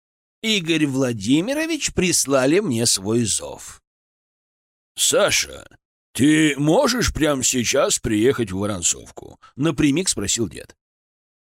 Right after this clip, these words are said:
В его голосе я услышал тревогу. «Что-то случилось, Игорь Владимирович?» «Погиб один из моих гостей. Это случилось только что, и я не знаю, что мне делать.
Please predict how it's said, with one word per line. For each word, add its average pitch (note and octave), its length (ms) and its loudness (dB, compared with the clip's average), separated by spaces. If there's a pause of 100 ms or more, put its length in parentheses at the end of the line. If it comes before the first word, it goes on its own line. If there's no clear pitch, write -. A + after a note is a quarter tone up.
(140)
В G2 60 -14
его A2 260 0
голосе C3 500 -2
я A2+ 120 -2
услышал - 480 -6
тревогу. F2 560 -8 (320)
«Что-то - 440 -4
случилось, A2 680 -2
Игорь A#2 240 0
Владимирович?» A#2+ 760 -2 (1040)
«Погиб F#2+ 360 -4
один A2+ 220 -2
из F#2 120 -2
моих F#2+ 240 -6
гостей. - 640 -8 (520)
Это G#2+ 200 -4
случилось A#2 500 -2
только B2+ 400 0
что, - 200 -4
и B2+ 120 -2
я A2+ 200 0
не A2 180 -4
знаю, E2+ 380 -6
что - 240 -10
мне - 140 -14
делать. G1+ 420 -16